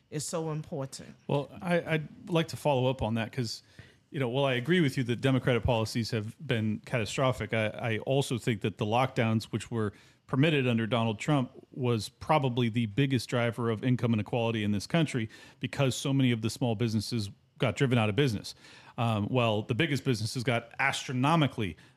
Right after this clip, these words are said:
Speaker 2: larger. And I'm curious if you would support, uh, an investigation into Anthony Fauci and the origin of, of covid nineteen,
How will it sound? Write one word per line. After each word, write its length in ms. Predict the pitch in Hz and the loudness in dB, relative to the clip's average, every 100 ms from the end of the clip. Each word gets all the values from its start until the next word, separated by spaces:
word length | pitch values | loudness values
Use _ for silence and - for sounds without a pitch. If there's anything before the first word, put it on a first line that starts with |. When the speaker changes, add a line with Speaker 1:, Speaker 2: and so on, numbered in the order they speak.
| - | -2
Speaker 2:
larger. 480 | 127 120 98 85 - - _ - | 2 2 2 -6 -14 -20 _ -2
And 240 | 139 120 - - | 2 2 0 0
I'm 180 | 127 | 0
curious 500 | - 170 160 135 - - | 2 2 4 2 0 -4
if 180 | 131 135 | -2 0
you 100 | 135 | 0
would 140 | 107 | 0
support, 500 | - - 127 131 120 127 | -6 -6 -2 0 -2 -2
uh, 280 | 113 101 98 | -2 -2 -2
an 120 | 120 | 2
investigation 840 | 113 127 120 120 120 117 - 123 117 | 2 2 0 -2 0 0 0 0 2
into 480 | 120 110 - 117 117 | 2 0 0 -2 0
Anthony 320 | 120 123 104 | 0 0 -2
Fauci 560 | - 113 110 120 110 | 0 0 0 -2 0
and 120 | 110 104 | 0 0
the 80 | |
origin 640 | - 120 123 110 113 110 110 | 0 0 0 0 2 2 0
of, 540 | 120 104 104 98 - - | -2 -2 -2 -6 -14 -6
of 240 | 131 107 | -6 -4
covid 300 | - 123 110 | -2 -2 0
nineteen, 580 | 117 110 - 117 110 | 0 -2 -2 0 2